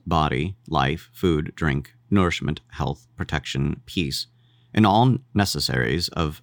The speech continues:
both temporal and eternal things. He also preserves us from misfortune,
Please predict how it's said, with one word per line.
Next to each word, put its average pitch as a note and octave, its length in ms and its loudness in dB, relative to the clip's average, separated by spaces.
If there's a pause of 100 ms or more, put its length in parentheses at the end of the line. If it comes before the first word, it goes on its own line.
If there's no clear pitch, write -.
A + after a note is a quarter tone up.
both E2 260 0
temporal D#2+ 520 0
and D#2+ 120 -2
eternal C#2+ 380 -4
things. B1+ 500 -6 (560)
He G#2+ 100 2
also C3 220 4
preserves F2+ 520 2
us A1+ 240 -4
from D#2+ 200 0
misfortune, C2+ 720 -2